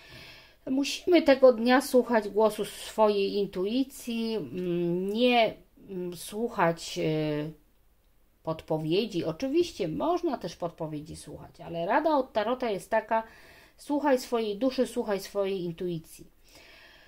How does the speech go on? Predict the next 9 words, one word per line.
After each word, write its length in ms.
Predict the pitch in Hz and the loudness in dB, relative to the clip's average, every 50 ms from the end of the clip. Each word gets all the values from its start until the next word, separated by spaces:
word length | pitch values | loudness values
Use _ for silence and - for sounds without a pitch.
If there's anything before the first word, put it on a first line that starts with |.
| _ _ _ | _ _ _
E, 380 | - 180 156 160 160 160 160 156 | -6 -2 -2 0 0 0 0 -2
to 260 | - - - 285 302 | -2 0 0 0 0
ci 220 | 294 - 262 233 190 | 0 -2 -6 -2 4
da, 320 | - 226 220 220 226 220 | 6 6 8 8 6 4
e, 680 | 214 - 180 180 180 170 165 170 170 170 170 170 170 165 | 0 2 4 6 6 8 8 8 8 8 6 6 4 2
naprawdę, 720 | 170 190 240 247 247 247 254 214 214 247 233 202 196 202 | 2 2 4 4 4 4 4 4 4 4 2 2 4 4
e, 420 | 190 190 190 190 190 185 180 175 | 4 4 2 0 2 4 4 4
poszukiwaną 880 | 170 170 - 233 226 - 247 - - 208 190 202 202 208 208 185 175 214 | 4 4 2 0 0 -2 -6 -6 -4 0 2 2 4 4 2 0 0 -2
odpowiedź, 800 | 185 - - - - 214 214 214 208 190 190 190 - - - | -2 -4 0 4 4 6 6 4 2 -2 -2 -4 -8 -12 -12